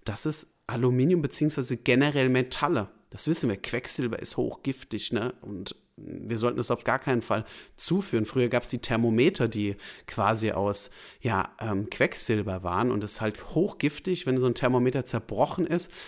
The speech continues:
erstmal über die Haut generell in unseren Körper gekommen ist oder auch über unsere Atmungskette und deswegen,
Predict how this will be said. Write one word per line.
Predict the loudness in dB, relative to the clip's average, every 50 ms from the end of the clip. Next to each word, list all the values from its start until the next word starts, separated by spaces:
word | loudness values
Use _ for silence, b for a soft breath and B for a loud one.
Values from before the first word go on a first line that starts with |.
| B B B
erstmal | -4 0 2 2 4 4
über | 4 2
die | 2 0
Haut | 6 6 6 6 6 2 -2 -8 -2
generell | 2 2 4 4 2 2 0 0
in | 2 2 0
unseren | 2 2 0 0
Körper | 0 0 0 0 0 -2
gekommen | -2 -4 -2 2 2 4
ist | 4 2 2
oder | 2 2 2
auch | 2 0
über | 0 2 2
unsere | 0 0 -2 0 0
Atmungskette | 2 2 2 2 2 -2 -2 -2 -4 -4 -6 -2 0 0
und | 0
deswegen, | 0 -2 -2 2 2 2 2 2